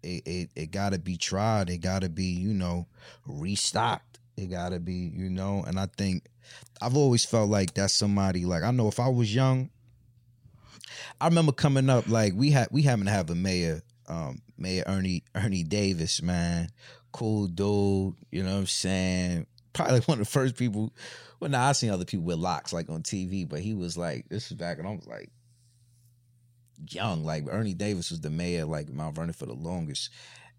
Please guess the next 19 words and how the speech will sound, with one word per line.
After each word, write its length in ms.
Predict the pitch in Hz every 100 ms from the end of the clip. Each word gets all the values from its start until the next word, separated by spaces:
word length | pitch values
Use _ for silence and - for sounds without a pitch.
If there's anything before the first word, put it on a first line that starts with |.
| _
And, 400 | 87 85 80 78
um, 480 | 85 85 82 76 65 - _ _ _ _ _ _ - _ _
there 120 | 175
was 140 | 160 131
all 100 | 123
type 240 | - 98
of 80 | 90
rumors. 400 | 85 53 50 -
He 120 | 90
was 380 | 50 50 - - _ _ - - - - - _ _ -
tied 420 | - 104 101 95
in 220 | 101 95
with 120 | 90 - - - - -
wrong 400 | 85 101 104 90
groups, 720 | 95 98 98 95 92 - -
insurance 680 | - - - 92 101 98
stuff, 280 | - 92 90
this, 200 | 98 95
that, 140 | 92